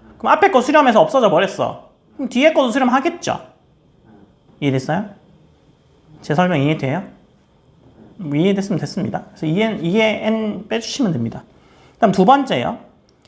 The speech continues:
에이엔, 비엔이 수렴하면, 에이엔이 수렴하거나 비엔이 수렴한다. 완전 거짓말입니다. 에이엔, 비엔 모두 다 발산해도 더한 건 수렴할 수 있어요.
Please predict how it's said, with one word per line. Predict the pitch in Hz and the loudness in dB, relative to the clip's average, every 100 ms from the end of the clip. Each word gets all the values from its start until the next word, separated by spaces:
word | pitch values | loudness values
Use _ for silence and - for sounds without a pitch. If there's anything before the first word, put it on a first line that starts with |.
| _ _ - | _ _ -4
에이엔, | 247 294 311 320 | 2 6 6 4
비엔이 | 320 311 311 294 | 2 2 4 2
수렴하면, | 277 285 285 269 269 254 233 262 147 127 - | 0 4 6 8 6 6 6 4 4 -2 -4
에이엔이 | 233 269 262 254 | -2 0 0 0
수렴하거나 | 262 247 247 233 247 311 311 | 2 4 6 6 6 6 4
비엔이 | 285 269 262 | 0 -2 -2
수렴한다. | 254 262 254 233 220 240 147 117 | -2 2 2 4 6 6 6 2
완전 | 156 175 196 320 339 | 0 2 2 2 2
거짓말입니다. | 226 175 143 113 107 - - _ _ _ _ _ _ _ _ _ _ _ _ _ _ _ _ _ _ _ _ _ _ _ _ _ _ - | 0 0 -4 -6 -10 -14 -16 _ _ _ _ _ _ _ _ _ _ _ _ _ _ _ _ _ _ _ _ _ _ _ _ _ _ 0
에이엔, | 262 285 302 311 | 4 6 4 4
비엔 | 302 285 277 | 2 2 4
모두 | 208 277 349 | 4 4 6
다 | 302 | 4
발산해도 | 247 202 202 269 269 247 302 370 381 | 6 2 4 2 2 0 0 0 2
더한 | 196 202 339 381 | 6 6 4 2
건 | 339 302 277 | 2 2 2
수렴할 | 277 330 285 262 | -2 0 0 0
수 | 247 | -4
있어요. | 240 226 151 180 135 - | -6 -2 0 0 -2 -6